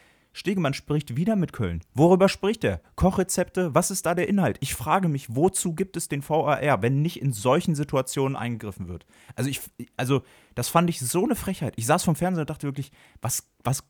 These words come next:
geht hier ab? Ja, also Dortmund wird's immer schwer haben in Bochum, alles gut.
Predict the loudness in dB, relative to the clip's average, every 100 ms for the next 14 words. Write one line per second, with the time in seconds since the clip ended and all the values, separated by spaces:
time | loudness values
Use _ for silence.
0 | -2 -2 0 -2 -2 -4 -8 _ -2 0
1 | 0 -2 -4 -6 _ _ 4 4 4 0
2 | -2 -2 -10 -10 _ _ _ _ 0 2
3 | 2 2 2 2 0 -2 -2 0 0 0
4 | 2 0 0 -4 -6